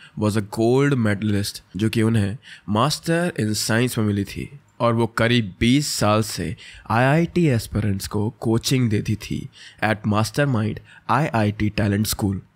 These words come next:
And इतने साल वहाँ पढ़ाने के बाद उन्हें वहाँ का प्रिंसिपल भी बना दिया गया था। दोनों ही मियाँ बीवी बहुत ज़्यादा एजुकेटेड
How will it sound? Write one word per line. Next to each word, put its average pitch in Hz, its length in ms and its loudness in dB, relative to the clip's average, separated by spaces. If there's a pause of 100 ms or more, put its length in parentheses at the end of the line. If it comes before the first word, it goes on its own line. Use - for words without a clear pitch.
(160)
And 117 180 0
इतने 139 300 0
साल 110 380 2
वहाँ 107 260 0
पढ़ाने 104 380 0
के 104 120 -4
बाद 104 320 -2 (380)
उन्हें 107 200 2
वहाँ 101 280 -2
का 117 160 0
प्रिंसिपल 123 520 0
भी 131 120 0
बना 107 200 2
दिया 104 180 0
गया 104 160 -2
था। - 300 -8 (280)
दोनों 135 200 4
ही 165 140 4
मियाँ 117 260 4
बीवी 113 200 0
बहुत 104 260 -4
ज़्यादा 113 280 0
एजुकेटेड 110 480 -2